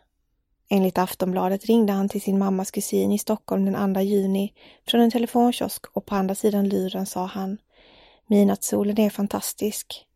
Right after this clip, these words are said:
jag mår bra och allt har gått fint." Mer hann han inte säga innan pengarna i myntautomaten tog slut och samtalet bröts.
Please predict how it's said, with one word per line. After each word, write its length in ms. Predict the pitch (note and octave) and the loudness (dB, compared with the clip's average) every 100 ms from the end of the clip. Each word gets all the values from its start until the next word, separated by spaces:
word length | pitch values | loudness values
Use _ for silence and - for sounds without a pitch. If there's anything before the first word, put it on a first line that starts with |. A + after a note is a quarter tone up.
| - | -4
jag 160 | G3+ | 0
mår 120 | G3 G3+ | 2 0
bra 460 | - G3+ G3+ - | 0 -2 -2 -8
och 140 | - A#3+ | -2 0
allt 220 | A#3+ A3+ | 0 -4
har 80 | A#3 | -8
gått 160 | A#3 | -8
fint." 540 | - F#3+ G3 G#3+ - - _ _ _ _ _ | -4 -2 -2 -6 -10 -20 _ _ _ _ _
Mer 320 | G#3 G3 F#3+ | 0 2 2
hann 180 | G#3 G#3+ | 0 2
han 120 | G3+ | 4
inte 180 | G3+ G3 | 2 0
säga 340 | - G3+ F#3+ | -2 0 2
innan 220 | F#3+ F#3 F#3+ | 0 -2 -2
pengarna 440 | G3+ F#3+ F#3+ F#3+ | -2 0 0 0
i 60 | G3 | 2
myntautomaten 840 | G3+ G#3 G3+ G3 G3 F#3+ G3 G3 | 2 2 -2 -6 -6 -6 -8 -10
tog 140 | A3 | -10
slut 340 | - G3 G#3 - | -6 -4 -4 -6
och 80 | |
samtalet 580 | - G3+ G3+ G3 G3 G3+ | -6 -4 -4 -4 -8 -8
bröts. 580 | - - G#3 - - | -10 -10 -10 -14 -18